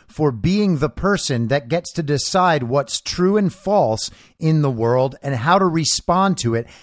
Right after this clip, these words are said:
at a government level, even though, even though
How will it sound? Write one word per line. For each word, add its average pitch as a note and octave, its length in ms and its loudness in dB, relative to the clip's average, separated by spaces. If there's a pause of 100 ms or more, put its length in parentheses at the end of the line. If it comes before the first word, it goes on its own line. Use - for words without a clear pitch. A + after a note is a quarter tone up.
(120)
at D#3 140 2
a D3 40 0
government F#3 720 0
level, C#3 560 -2 (280)
even F#3+ 380 4
though, D3 600 4 (400)
even A#3+ 460 2
though A#3 480 2